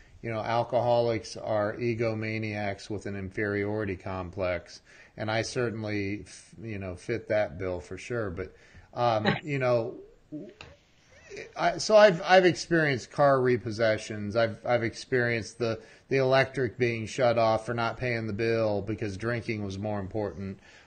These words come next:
Speaker 1: Um,
Speaker 2: Yeah.
Speaker 1: I've experienced all kinds of those things, right? And, and so I had a car repossessed in front of all my employees once. <laughs> Like,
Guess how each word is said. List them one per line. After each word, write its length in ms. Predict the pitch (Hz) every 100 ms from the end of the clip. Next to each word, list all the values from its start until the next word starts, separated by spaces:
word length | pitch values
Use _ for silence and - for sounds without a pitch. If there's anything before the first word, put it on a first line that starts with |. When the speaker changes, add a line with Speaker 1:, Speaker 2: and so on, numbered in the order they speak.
| -
Speaker 1:
Um, 300 | 120 113 107 127
Speaker 2:
Yeah. 80 |
Speaker 1:
I've 100 | 131
experienced 600 | 139 - 165 175 170 135
all 160 | 160 143
kinds 460 | - 127 143 160 117
of 140 | 92
those 260 | 98 90 -
things, 300 | 101 92 92
right? 280 | 107 123 135
And, 200 | 123 127
and 220 | 139 135
so 460 | - 151 139 123 - - -
I 80 | 147
had 180 | 190 185
a 80 | 151
car 380 | 165 160 180
repossessed 640 | 147 143 139 127 135 131 -
in 120 | 117
front 200 | - 123
of 100 | 117
all 140 | 120 120
my 200 | 117 110
employees 600 | 101 123 117 120 123 104
once. 560 | 92 85 82 - - 196
<laughs> 40 | - - - 165 - 139 - - 123 - -
Like, 240 | 170 160